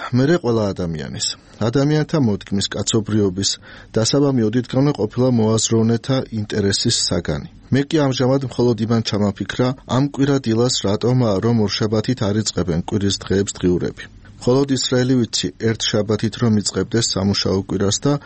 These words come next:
კვირის არსი რომ არ ასწამთ შაბათის მლოცველთ. ბევრი ებრაელი მეგობარი მყავს. უდიდეს პატივს ვცემ მათ ტრადიციებს. მახსოვს, შაბათის დადგომის პირს,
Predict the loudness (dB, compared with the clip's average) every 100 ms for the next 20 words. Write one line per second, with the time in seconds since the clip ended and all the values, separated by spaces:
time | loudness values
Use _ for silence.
0 | -12 -20 -12 0 2 2 0 0 0 0
1 | 2 2 2 0 -2 0 0 0 -2 0
2 | 0 0 0 0 0 0 -4 -6 -14 -20
3 | -20 -2 2 4 4 2 2 2 2 2
4 | 2 2 0 -2 -4 -8 -6 -6 -8 -10
5 | -2 2 4 2 0 -2 -2 -2 -2 0
6 | 2 2 0 -2 -2 0 -2 -2 -4 -4
7 | -4 -4 -2 0 0 0 0 -2 -4 -4
8 | 0 -2 -2 -2 -2 0 2 2 0 0
9 | -2 0